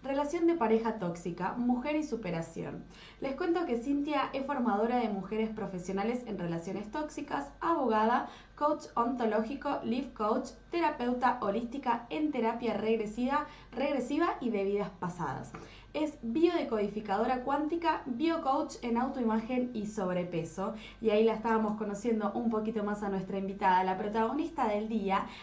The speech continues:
Pero antes de continuar, les quiero recordar que estamos transmitiendo a través de nuestra multiplataforma. Recuerden que esta entrevista, este contenido, lo van a poder disfrutar en diferido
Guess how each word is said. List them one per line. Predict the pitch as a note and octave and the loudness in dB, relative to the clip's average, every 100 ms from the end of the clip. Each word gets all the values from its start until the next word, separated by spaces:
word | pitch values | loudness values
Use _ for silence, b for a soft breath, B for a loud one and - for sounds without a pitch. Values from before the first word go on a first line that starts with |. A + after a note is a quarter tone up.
| B - | B -2
Pero | C#4+ B3+ | 4 6
antes | A#3 B3 C#4 D4 - F#3+ | 6 4 0 -4 -6 -4
de | G3 F#3 F3+ E3+ | 0 0 0 0
continuar, | A#3 C#4 C4+ A3 F#3+ A3 - | 0 0 0 0 2 0 0
les | G#3+ - | -4 -2
quiero | B3 B3 B3 | -2 -2 -2
recordar | C4+ D4 D#4+ C#4 C4+ E4 B B - | -4 -2 -2 2 4 2 B B -6
que | A3+ | -4
estamos | C4 C#4 C#4+ - B - | 0 0 -2 -4 B -6
transmitiendo | B3 B3 B3+ B3 B3 C4+ D4+ | 0 0 2 0 0 -2 -2
a | E4+ | 0
través | A#3 G#3 A#3 | 0 0 0
de | A3+ | 2
nuestra | A3+ A3+ B3+ B3 | 0 0 -2 0
multiplataforma. | A#3 A3+ A#3+ B3 B3 A3+ G3+ F#3+ F#3 F#3 D#3 D3 C#3+ C#3+ B - | 2 2 4 2 0 -2 -2 -2 -4 -6 -8 -6 -8 -12 B -10
Recuerden | - A3 D4+ B3 G3+ G3+ A3 - - | -4 -2 4 4 4 0 -4 -8 0
que | A3+ A#3 | 4 4
esta | B3 C4+ - | 4 0 0
entrevista, | C#4+ C#4+ C#4 C#4 C#4 B3 | 0 0 0 -2 -2 -4
este | A#3 C#4 | -6 -6
contenido, | - A3 A#3+ C4+ C#4 G3+ | -2 -2 0 0 2 2
lo | G3 | 0
van | G#3 A3+ | 0 0
a | A3 | 0
poder | G#3+ G#3+ | 0 0
disfrutar | G#3 G#3 A3+ A3 - | -2 -2 -2 -2 -4
en | G3+ | -4
diferido | G3 G3+ B3 C#4 A3+ A3 | -4 -4 -2 2 4 2